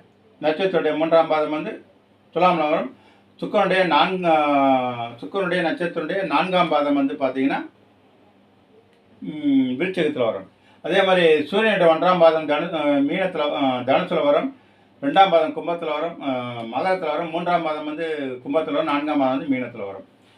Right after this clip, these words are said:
அப்போ அந்த ஸ்-, ஆர்டர் பார்த்தோம் பாருங்க. இப்போ இந்த, இந்த இடத்துல ஆர்டர் பார்த்தோம் பாத்தீங்களா? கேது, சுக்கிரன்,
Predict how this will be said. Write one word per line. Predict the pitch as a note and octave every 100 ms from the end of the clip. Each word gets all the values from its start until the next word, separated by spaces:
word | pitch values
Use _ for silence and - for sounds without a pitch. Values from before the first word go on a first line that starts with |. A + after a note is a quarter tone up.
| _ -
அப்போ | C#3+ E3 D#3 E3
அந்த | D3+ C#3+ C#3+ C#3 C#3 B2 - - -
ஸ்-, | D3 C3+
ஆர்டர் | - D3 G#3 G#3
பார்த்தோம் | E3 D#3 D3
பாருங்க. | B2+ B2+
இப்போ | B2+ B2+
இந்த, | B2+ B2+ B2+ C3+ - C#3
இந்த | D3+ D3 D3+
இடத்துல | D3 D#3+
ஆர்டர் | C#3+ D3 C#3
பார்த்தோம் | C3+ C3 B2+ A#2+
பாத்தீங்களா? | A#2+ B2+ F#3+ C#3 - - - - - - - - - - _ _ _ - - - _ _ _ - - - - - - -
கேது, | F#3+ G3 F#3+
சுக்கிரன், | F3+ F3 F#3 F3+